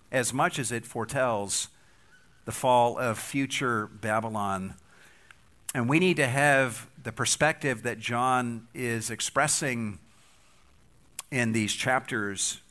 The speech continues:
As Christians who are living even today in the world, we understand,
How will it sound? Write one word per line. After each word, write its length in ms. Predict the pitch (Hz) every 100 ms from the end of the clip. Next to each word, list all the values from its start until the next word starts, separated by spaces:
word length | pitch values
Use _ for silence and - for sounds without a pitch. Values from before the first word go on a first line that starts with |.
| _ -
As 160 | 120
Christians 640 | - - 180 - 139 113 -
who 100 | 127
are 160 | 120
living 540 | 113 135 156 139 117 92 - - _ -
even 260 | 135 135
today 600 | 120 120 120 147 147 110
in 640 | 107 - 131 123 120 110 117
the 80 | 131
world, 540 | 107 127 165 151 117
we 220 | 110 131 156
understand, 880 | 127 117 - 147 160 147 123 107